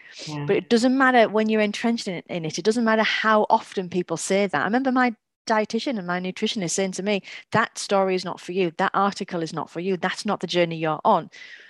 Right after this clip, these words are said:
Speaker 2: But there's still that part in your head that goes, "Yes, but if everybody else is on it and everyone else has been told to do this, then surely I must do it too."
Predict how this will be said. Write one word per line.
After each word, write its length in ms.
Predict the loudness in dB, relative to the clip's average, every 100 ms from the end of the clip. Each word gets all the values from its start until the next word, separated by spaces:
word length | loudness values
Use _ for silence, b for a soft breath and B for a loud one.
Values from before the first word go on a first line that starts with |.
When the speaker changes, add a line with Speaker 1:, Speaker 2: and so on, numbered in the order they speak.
| B
Speaker 2:
But 160 | -8 2
there's 160 | 2
still 200 | 4 2
that 160 | 4 0
part 280 | 2 2 2
in 60 |
your 80 | -2
head 120 | -6
that 60 | -4
goes, 200 | -2 0
"Yes, 140 | 0
but 260 | 0 -2 -2 B B B B
if 140 | 4
everybody 420 | 4 4 2 4
else 260 | 4 4 0
is 100 | -6
on 180 | -6 -6
it 100 | -6
and 80 | 0
everyone 280 | 0 0 0
else 200 | 0 -2
has 80 | -4
been 160 | -6
told 240 | -6 -6 -6
to 60 |
do 100 | -4
this, 160 | -2 -2
then 120 | -2
surely 360 | -4 -4 -2 -2
I 80 | -2
must 320 | -6 -10 -8
do 120 | -6
it 140 | -6
too." 380 | -8 -4 -4 -4